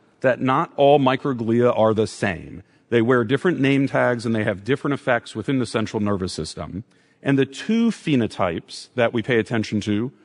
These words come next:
are called the M one and M two phenotype. Um, I love immunology because it's one of the most complex biologies in, in the human system, and we love to simplify it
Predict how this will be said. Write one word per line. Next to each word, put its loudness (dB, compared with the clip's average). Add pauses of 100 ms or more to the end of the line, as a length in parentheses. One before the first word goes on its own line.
(140)
are 2
called 2
the 0
M 4
one 2
and -4
M 0
two -4
phenotype. -4 (640)
Um, 0 (100)
I 4
love 4
immunology 0
because 0
it's -4
one 2
of 0
the 0
most -2
complex 0
biologies 2
in, 0
in 0
the -4
human 0
system, -4 (260)
and 0
we 2
love 4
to -2
simplify 0
it -6